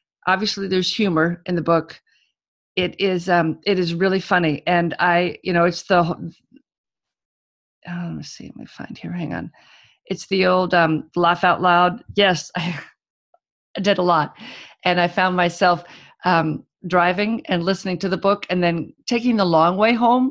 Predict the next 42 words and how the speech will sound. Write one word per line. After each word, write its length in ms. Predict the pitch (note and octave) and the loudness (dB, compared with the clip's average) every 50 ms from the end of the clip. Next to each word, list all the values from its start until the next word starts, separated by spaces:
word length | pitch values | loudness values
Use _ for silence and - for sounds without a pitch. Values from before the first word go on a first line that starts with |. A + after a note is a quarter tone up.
| A4 | -4
so 180 | - - - A3+ | -6 -4 0 0
I 80 | F#3 F#3 | 0 0
can 200 | - G#3 F#3+ F3+ | 0 -2 -4 -2
continue 420 | - G#3 F3 - A#3 G3+ G3+ F#3+ | -2 -2 -2 -2 -4 -4 -4 -2
listening 400 | F3+ G3 G3 F#3 - G3 F#3+ E3+ | -2 -2 -4 -4 -4 -6 -6 -4
to 120 | D3 F#3+ F3+ | -2 -2 -4
a 40 | E3 | -2
chapter, 600 | - - F#3+ E3+ E3 E3 - F3 D#3 C#3+ D3 - - - - - - - - - _ _ _ - | -2 -2 0 0 -2 -2 -2 -2 -2 -2 -2 -6 -14 -20 -20 -20 -20 -20 -20 -20 _ _ _ 2
or, 540 | G#3 G3 G3 F#3 F#3 F3+ F3+ F3 F3+ F3 - - - _ _ - | 4 6 6 6 6 6 4 4 2 0 -4 -14 -20 _ _ 0
uh, 180 | F#3 F3+ E3+ E3+ | 2 2 2 2
taking 280 | - G#3+ G3+ - G3+ | 0 -4 -4 -2 0
my 120 | G3 F#3 F3+ | 0 0 2
dog 480 | F3 F#3+ F#3 F3+ F#3 F#3 F#3+ F#3+ E3+ | 2 2 4 4 4 4 2 0 -2
for 280 | - - G3 F#3+ F3+ F3 | -4 0 2 4 4 4
an 180 | E3+ E3+ E3+ - - | 4 2 0 -2 -4
extra 840 | F#3+ F#3+ - - - - G#3+ G3 F#3 F3+ F3+ F3 F3 F3 E3+ D#3+ | -6 -6 -6 -10 -10 -4 -2 0 2 4 4 4 4 2 2 2
walk 400 | D#3 F3 F3+ F3 D#3+ D#3 D#3+ - - | 2 2 4 4 4 2 0 -4 -6
during 200 | - F3+ E3+ E3+ | -2 -2 -2 -2
the 80 | E3+ E3+ | -2 -2
day 380 | E3 F3+ F3 E3 D#3+ C#3+ - _ - - - _ | 0 0 2 2 0 -2 -4 _ -20 -20 -20 _
so 220 | - - - G#3 F#3 | -8 -2 2 4 4
I 80 | F#3 | 4
could 160 | F#3 G3 F#3 | 2 0 -2
listen, 400 | E3+ F3 F#3 F#3 - - G3 F3+ | -2 0 0 0 0 -2 -4 -6
finish 360 | E3+ - - G#3+ G3+ F#3 - - | -4 -4 -4 -2 -2 -4 -4 -4
listening 360 | G3+ G3+ G3 - G3+ G3 - | -6 -6 -6 -6 -8 -8 -6
to 120 | - F#3+ | -6 -6
a 60 | F#3 | -6
chapter 480 | E3+ - - G3 E3 E3 E3+ - G3 F3+ | -6 -4 -2 -2 0 0 -2 -2 -4 -4
or 220 | - - F#3+ F#3+ | -2 0 0 0
listen 300 | F#3 F#3+ F3+ - G3 F3+ | 0 -2 -6 -6 -8 -8
to 120 | - F#3+ F#3+ | -6 -4 -4
an 100 | F#3+ F#3 | -4 -4
additional 400 | F#3 - D#4+ D#4 - C4 G#3 F3 | -2 -2 0 0 0 -2 -4 -4
chapter. 500 | - - F3 D#3+ D#3+ - - B2+ - - _ _ _ _ _ _ - - - E3 - _ _ - | -2 -2 -2 -2 -2 -4 -8 -8 -8 -10 _ _ _ _ _ _ -20 -20 -20 -20 -20 _ _ -6
It, 220 | F#3+ F#3 - - G#3+ | -6 -6 -4 -2 0
um, 320 | F#3 F#3 F3 E3+ D#3+ - _ - _ _ _ _ _ - | 2 2 2 0 -4 -8 _ -20 _ _ _ _ _ -2
even 260 | A#3+ C4+ D4 - C5 C#5 | 0 0 0 0 0 0
if 140 | C5+ C5 - | 0 0 0
you 160 | C4 C4+ B3+ | 0 2 2
are 100 | A#3+ A3+ | 2 2
not 340 | G#3 G3 F#3 F3 F3 F3 - | 2 2 2 2 2 0 -2